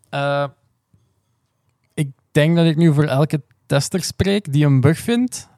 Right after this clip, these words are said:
Ehm, adrenaline, dopamine, ehm, het eureka of het aha-moment.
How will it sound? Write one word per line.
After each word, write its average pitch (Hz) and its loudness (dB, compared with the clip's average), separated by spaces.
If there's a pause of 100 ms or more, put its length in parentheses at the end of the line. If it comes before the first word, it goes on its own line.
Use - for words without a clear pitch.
Ehm, 131 -2 (1120)
adrenaline, 156 2 (320)
dopamine, 175 2 (280)
ehm, 131 -2
het 135 -8
eureka 147 0
of 143 0
het 131 -4
aha-moment. 165 0